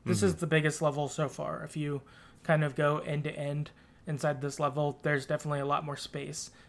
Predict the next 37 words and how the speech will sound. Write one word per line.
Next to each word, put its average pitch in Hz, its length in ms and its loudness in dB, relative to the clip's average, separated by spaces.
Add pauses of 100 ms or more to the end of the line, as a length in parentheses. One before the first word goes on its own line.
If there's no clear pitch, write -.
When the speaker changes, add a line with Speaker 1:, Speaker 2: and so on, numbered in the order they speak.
(140)
Speaker 1:
and 143 140 -4
places 135 340 0
to 143 140 -2
Speaker 2:
Yeah. 107 60 4
Speaker 1:
explore 135 420 -4
than 131 220 -4
the 131 60 -4
previous - 440 -10
two. - 260 -8 (1500)
Speaker 2:
Yeah, 131 260 10
that 135 140 10
was 147 280 8
my 127 260 8
experience 127 460 2
as 107 140 -2
well. 107 440 6
I 135 120 6
didn't, 165 380 6 (100)
I 139 80 6
wouldn't 170 260 4
say 147 340 8
I 139 40 2
got 120 240 2
stuck - 400 2
on 123 180 4 (100)
any 131 280 4
level, 117 460 4
but 117 240 0
this 139 180 4
is 127 120 4
definitely 120 340 2
the 110 100 2
level 104 380 0
where 104 360 0
I 104 40 -2
felt 110 220 -2
like, 107 360 -4